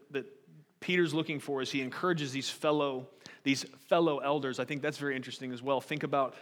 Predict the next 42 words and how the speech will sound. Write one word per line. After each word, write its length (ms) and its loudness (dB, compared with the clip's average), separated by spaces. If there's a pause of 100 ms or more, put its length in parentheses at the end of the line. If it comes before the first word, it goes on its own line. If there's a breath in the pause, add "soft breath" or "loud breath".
(240 loud breath)
in 100 -4
terms 240 4
of 60 -2
how 120 6
I 100 6
described 420 0
a 40 -4
plurality 420 0
of 80 -6
elders, 340 -8 (680 soft breath)
was 160 0
Peter 640 4 (680)
clearly 840 4 (600 soft breath)
a 80 6
leader 360 4
in 80 0
the 60 -4
early 280 -2
church? 540 -6 (260)
I 40 -2
mean, 160 0
clearly, 580 4
he 100 -2
was 140 -4
commissioned, 420 0
and 80 -2
he 60 0
starts 260 2
out 100 4
by 100 -2
saying, 340 -2 (240 loud breath)
"I 60 4
exhort 280 6
the 80 0
elders 240 4
among 320 0
you," 220 -2
and 100 -2
then 60 4
he 80 6
gives 240 4
them, 260 -2